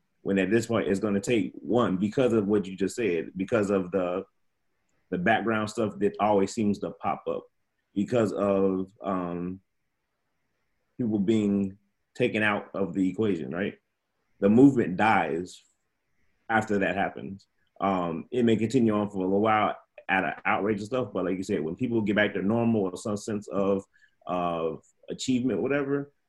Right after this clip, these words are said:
that movement starts to die. So what needs to happen, in my opinion, is all these networks that are forming now, um, Black Lives Matter, there, there's, there's, and I'm just saying that because that's the most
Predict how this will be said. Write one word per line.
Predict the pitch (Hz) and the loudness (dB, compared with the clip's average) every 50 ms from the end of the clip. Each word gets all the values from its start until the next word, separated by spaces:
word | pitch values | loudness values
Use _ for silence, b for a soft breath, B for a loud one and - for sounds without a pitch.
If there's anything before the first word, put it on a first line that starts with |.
| _ - | _ -2
that | 98 98 95 101 | 0 2 4 4
movement | 113 117 104 101 95 87 87 | 4 4 4 2 0 -2 -4
starts | - 87 82 90 - | -4 -6 -6 -6 -6
to | - 90 | -8 -6
die. | 85 95 87 62 - - - _ _ _ _ _ _ _ _ | -2 -2 -2 -2 -4 -8 -12 _ _ _ _ _ _ _ _
So | - 98 | -2 0
what | 113 123 127 | 2 2 4
needs | 117 107 | 2 2
to | 95 107 | 2 2
happen, | 120 131 123 110 | 2 2 2 0
in | 92 107 | 0 -2
my | 127 131 120 | 0 0 0
opinion, | 104 113 113 110 104 101 92 | 0 0 0 0 0 0 0
is | 92 87 92 | 0 2 2
all | 101 110 107 | 2 2 2
these | 101 98 95 95 | 2 0 0 0
networks | 107 107 85 - 87 107 110 104 - - | -2 -2 -2 -2 -2 -2 -2 -4 -4 -4
that | 113 101 | -2 -2
are | 98 98 | -2 -4
forming | - - 120 113 113 113 110 117 | -4 -4 -4 -2 -2 0 -2 -2
now, | 120 120 120 117 120 123 127 - _ _ _ _ _ _ _ - | -2 -2 -4 -4 -6 -8 -10 -14 _ _ _ _ _ _ _ -6
um, | 90 92 90 85 80 80 82 82 82 87 90 92 95 _ _ _ _ _ _ _ _ _ _ _ _ _ _ _ | -4 -2 -2 -2 -4 -4 -6 -6 -4 -6 -6 -8 -10 _ _ _ _ _ _ _ _ _ _ _ _ _ _ _
Black | - - 110 110 - 98 | -4 -2 0 0 0 0
Lives | 107 101 101 95 | 0 0 0 0
Matter, | 95 101 101 98 95 92 92 92 95 95 | 0 0 0 0 0 0 -2 -2 -2 0
there, | 101 101 101 98 95 82 - | 0 2 2 2 0 0 -2
there's, | 98 101 101 101 95 - _ - | -2 0 -2 -2 -4 -6 _ -4
there's, | 101 104 101 104 101 - 78 73 - - 92 | -2 0 0 0 -2 -4 -6 -8 -6 -4 -4
and | 104 104 | -2 0
I'm | 104 107 104 | 0 0 0
just | 101 - 113 104 98 | 0 0 0 0 0
saying | - 110 104 104 | 0 0 0 0
that | 104 101 95 101 | 0 0 0 -2
because | 98 - 117 107 | -2 -2 0 0
that's | 107 101 98 - | 0 0 -2 -2
the | 101 | -2
most | 104 101 92 - | -2 -2 -2 -4